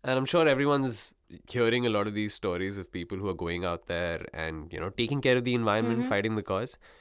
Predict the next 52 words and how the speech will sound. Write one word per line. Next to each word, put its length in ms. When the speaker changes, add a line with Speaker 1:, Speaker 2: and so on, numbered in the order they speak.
Speaker 1:
And 140
if 120
you 200
have 260
such 200
stories, 680
we'd 180
like 160
to 80
hear 160
from 180
you. 140
Please 160
share 200
those 180
stories 380
with 120
us 340
on 120
our 100
website, 480
the 80
scriptive 840
dot 240
life. 480
And 680
if 180
you 60
want 260
to 80
see 260
more 220
stories, 760
or 120
if 120
you 80
want 180
to 60
see 260
more, 280
uh, 360
teachings 420
from 140
Guru 200
Nanak, 400
you 80
can 160
visit 240
us 260
at 200
the 80
website 520